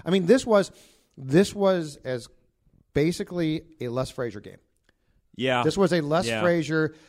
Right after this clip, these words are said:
Speaker 1: you look inept, and you, and, and the worst part is, you look like you have no idea how to stop it.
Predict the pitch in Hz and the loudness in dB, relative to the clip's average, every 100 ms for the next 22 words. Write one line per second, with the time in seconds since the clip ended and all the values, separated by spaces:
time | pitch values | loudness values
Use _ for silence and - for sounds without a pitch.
0 | - 131 180 185 185 160 139 151 175 - | -10 -4 0 0 -2 -4 -4 -4 -6 -8
1 | - 151 143 151 175 202 147 147 147 139 | -6 -4 -4 -4 -4 -2 -2 -2 -4 -6
2 | 131 165 170 208 208 214 220 - _ - | -4 -6 -6 -4 -2 -2 -4 -8 _ -6
3 | 156 196 185 151 147 143 127 117 107 113 | 0 0 0 -2 -6 -4 -4 -4 -6 -4
4 | 135 156 160 139 135 131 131 - 113 110 | -2 0 -2 -2 -4 -6 -8 -8 -8 -8
5 | 101 90 - | -14 -16 -20